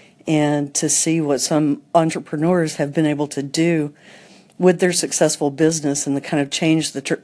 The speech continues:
they are trying to create in the world. Um, in particular, there was a fifteen-year-old boy who has created an app that allows people to get involved and provide,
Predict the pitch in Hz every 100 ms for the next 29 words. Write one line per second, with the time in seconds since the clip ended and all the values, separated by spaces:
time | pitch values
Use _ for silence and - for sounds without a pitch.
0 | - 156 147 143 - 143 139 - - 139
1 | 139 139 127 135 147 147 135 - _ -
2 | - _ _ _ 151 143 135 131 139 -
3 | - - 175 160 165 - 170 - 139 143
4 | 139 - - - - - - 190 180 170
5 | 165 196 185 185 170 165 156 139 139 151
6 | 196 175 160 160 160 156 147 - 165 147
7 | 156 151 156 147 - _ _ - - -
8 | - 156 151 - 156 160 139 - - -
9 | _ _ - 151 143 143 - 147 143 143
10 | 147 - 175 151 147 139 139 _ - -
11 | - - - - 160 143 202 185 156 156
12 | 165 143 147 170 151 170 - 160 151 147
13 | 147